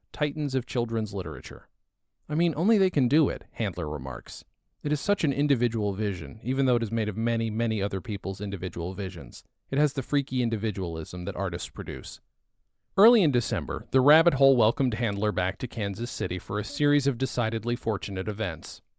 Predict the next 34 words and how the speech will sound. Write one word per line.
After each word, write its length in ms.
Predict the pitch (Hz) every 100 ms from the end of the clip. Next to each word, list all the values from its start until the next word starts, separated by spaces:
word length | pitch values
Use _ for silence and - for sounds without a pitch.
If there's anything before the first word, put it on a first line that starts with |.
| _ -
These 240 | 165 190
included 460 | 196 - 160 156 -
Pick 220 | 139 -
Your 80 | 131
Poison, 500 | - 139 104 82 71 -
an 120 | 151
evening 360 | 156 147 127 127
of 80 | 120
philosophical 680 | 123 117 - 107 98 - 120
discussion 520 | 123 - 101 - 117
in 100 | 113
honor 300 | 95 101 107
of 100 | 101
his 140 | 104
new 160 | 104 113
book, 420 | 120 95 - -
Poison 380 | - 107 95 98
for 120 | 92
Breakfast. 640 | 110 113 98 - - - _ _ _ _ -
Published 360 | 220 196 185
under 220 | 175 170 160
Lemony 320 | 131 131 131
Snicket's 480 | - 117 107 120 110
name, 280 | 78 78 - _ -
this 160 | 151 135
pocket-sized 760 | 139 131 151 123 131 123 120
volume 400 | 104 90 87 95
is 100 | 104
a 60 | 117
completely 480 | 135 123 151 156
true 260 | 143 - 113
philosophical 760 | - 92 98 - 82 - 101 107
murder 320 | 117 107 85
mystery. 480 | 71 - 76 67